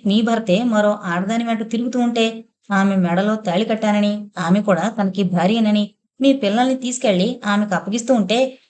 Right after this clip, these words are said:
మీ ప్రేమ రోజు రోజుకి అటు డైవర్ట్ అవుతూ ఉంటే, అప్పుడు తెలిసేదండి మీకు ఆ బాధ," గుండెలు ఉగ్గబెట్టుకునంది. అతనికి అర్థమైపోయింది ఆమె ఎంతగా తమని గురించి ఊహించుకుంటూ ఉందో. ఆమె దగ్గరగా వెళ్ళాడతను. మెల్లగా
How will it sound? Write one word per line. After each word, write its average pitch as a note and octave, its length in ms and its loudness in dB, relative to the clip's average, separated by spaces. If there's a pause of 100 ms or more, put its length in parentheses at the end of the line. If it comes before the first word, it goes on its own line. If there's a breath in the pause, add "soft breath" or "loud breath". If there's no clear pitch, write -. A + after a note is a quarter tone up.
(120)
మీ A3 140 4
ప్రేమ G#3 360 0
రోజు G3 340 0
రోజుకి A#3 560 -2
అటు G#3 160 0
డైవర్ట్ F#3+ 420 0
అవుతూ A#3 200 0
ఉంటే, A3 420 0 (240 loud breath)
అప్పుడు F3+ 280 0
తెలిసేదండి F3+ 720 2
మీకు G3 220 -2
ఆ D#3+ 80 0
బాధ," E3+ 260 2 (840)
గుండెలు G3 300 4
ఉగ్గబెట్టుకునంది. F3+ 1000 -2 (480)
అతనికి F3+ 360 2
అర్థమైపోయింది F3 800 -2 (140)
ఆమె C4 220 4
ఎంతగా A3 440 0
తమని A3 380 0
గురించి G3 360 -2
ఊహించుకుంటూ A#3 520 0
ఉందో. F3+ 440 0 (540)
ఆమె G3+ 220 2
దగ్గరగా F#3 480 0
వెళ్ళాడతను. F3 680 -2 (460)
మెల్లగా G#3 540 0